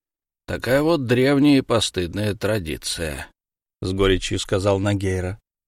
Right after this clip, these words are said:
Мануэль обдумывал услышанное, пытаясь разобраться, что к чему. «Вы хотите сказать, что...»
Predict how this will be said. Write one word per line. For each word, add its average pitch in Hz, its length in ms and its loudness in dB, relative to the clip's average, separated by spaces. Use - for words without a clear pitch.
Мануэль 92 340 2
обдумывал 131 560 4
услышанное, 78 680 -2
пытаясь 95 500 0
разобраться, 101 680 2
что 110 220 -2
к - 60 -14
чему. 104 380 -6
«Вы 95 100 0
хотите 101 320 -4
сказать, 104 360 0
что...» 104 280 0